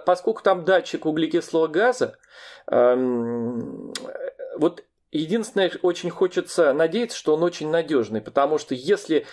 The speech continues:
один шанс из тысячи есть, что он может сломаться, я бы продублировал два бы, да, дороже бы система стала, ну, два, которые независимо бы тестировали. И каждый мог включать вне зависимости такой алгоритм, микросхемку поставить, что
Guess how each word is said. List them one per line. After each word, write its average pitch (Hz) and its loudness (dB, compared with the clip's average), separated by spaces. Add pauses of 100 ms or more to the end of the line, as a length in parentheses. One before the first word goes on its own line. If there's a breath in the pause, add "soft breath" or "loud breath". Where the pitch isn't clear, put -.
(300 loud breath)
один 175 0
шанс 156 0
из 160 -4
тысячи 131 -4
есть, 117 0
что 139 4
он 151 2
может 151 0
сломаться, 175 2
я 160 2
бы 156 0 (280 soft breath)
продублировал 165 0
два 139 4
бы, 113 -2
да, 139 4
дороже 139 2
бы 123 0
система 185 0
стала, 113 2
ну, 151 0
два, 208 2
которые 165 0
независимо 175 0
бы 147 2
тестировали. 113 -2 (280 soft breath)
И 143 0
каждый 185 2
мог 185 0
включать 208 -2 (300 soft breath)
вне 143 -4
зависимости 170 0
такой 139 2
алгоритм, 131 0
микросхемку 123 0
поставить, 185 2
что - 0